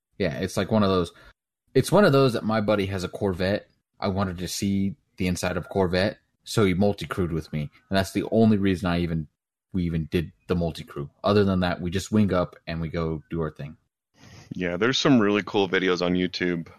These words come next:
Speaker 2: um, from Out of Tenno Con, if anybody wants to look for the ship-to-ship combat. It gives me goosebumps how
Speaker 1: I'll
Speaker 2: cool
Speaker 1: have
Speaker 2: it
Speaker 1: to
Speaker 2: is.
Speaker 1: check that out.
Speaker 2: I think I posted a couple on the forums over on Green Reaper Gamers dot com.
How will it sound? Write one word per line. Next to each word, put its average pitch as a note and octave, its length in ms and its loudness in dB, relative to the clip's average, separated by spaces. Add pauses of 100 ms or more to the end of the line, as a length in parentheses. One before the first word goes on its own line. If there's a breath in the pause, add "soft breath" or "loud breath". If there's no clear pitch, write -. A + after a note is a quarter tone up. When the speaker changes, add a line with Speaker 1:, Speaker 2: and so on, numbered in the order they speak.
(160)
Speaker 2:
um, F2 340 -6
from - 220 -6
Out F2 160 0
of F2 80 -6
Tenno F2+ 260 0
Con, F2 480 0 (420)
if - 100 -10
anybody F2+ 260 0
wants F2 260 -2
to F2 60 -10
look F2 320 -4
for - 160 -6
the E2+ 80 -6
ship-to-ship - 580 -6
combat. F2 600 -2 (800)
It G#2+ 180 0
gives A2+ 240 2
me F#2+ 200 2
goosebumps E2+ 800 -4 (240)
how F2 180 -4
Speaker 1:
I'll G2+ 140 4
Speaker 2:
cool F2 100 0
Speaker 1:
have F2 120 -2
Speaker 2:
it - 20 -8
Speaker 1:
to F2 60 -6
Speaker 2:
is. F2 60 -6 (120)
Speaker 1:
check - 80 -20
that C#2+ 140 -8
out. D#2 200 -12 (880)
Speaker 2:
I C3 100 -2
think C#4 160 2
I C3+ 60 -2
posted G#2 380 0
a F2 40 -4
couple G2+ 380 -2
on F2+ 100 2
the F2 60 -2
forums F#2 720 -2 (580)
over F#2 220 -2
on F2+ 100 4
Green E2+ 240 0
Reaper E2+ 220 -2
Gamers E2+ 320 0
dot F2 180 -4
com. F2 480 -2